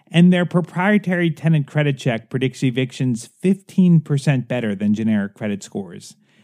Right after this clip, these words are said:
See why over four million landlords have used SmartMove to make better leasing decisions. Use code rental twenty-five at checkout to save twenty-five percent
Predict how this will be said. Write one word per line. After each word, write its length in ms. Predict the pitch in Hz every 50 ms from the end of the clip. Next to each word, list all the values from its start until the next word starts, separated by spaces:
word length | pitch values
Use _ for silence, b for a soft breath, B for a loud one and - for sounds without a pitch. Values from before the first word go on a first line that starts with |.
| b b b b
See 260 | b - - - 240 233
why 200 | 262 254 240 202
over 300 | 196 196 160 160 139 135
four 360 | - - - 226 233 233 233
million 440 | 214 196 196 196 196 190 185 170 160
landlords 580 | 151 151 147 139 127 113 107 107 107 107 107
have 140 | - 127 123
used 260 | 139 151 151 139 -
SmartMove 540 | - 151 147 139 113 107 131 123 113 107 107
to 100 | - 139
make 320 | 131 127 123 110 - -
better 300 | - 143 147 143 143 131
leasing 340 | 120 123 123 113 117 127 120
decisions. 720 | 107 98 - - 104 95 90 95 92 95 98 - - - _ b b b b b b b b b
Use 300 | - 175 202 233 240 -
code 400 | - - 220 208 196 156 131 127
rental 400 | 143 160 185 185 - 208 196 175
twenty-five 720 | - - - 185 185 185 175 151 - 151 143 127 110 107 101
at 140 | 113 117
checkout 540 | 113 - - 151 143 - 120 95 95 104 -
to 80 | - 113
save 280 | 110 - 131 113 107
twenty-five 720 | - - - - 151 165 165 165 139 156 143 139 135 131
percent 540 | - 135 120 110 - 156 131 107 95 - -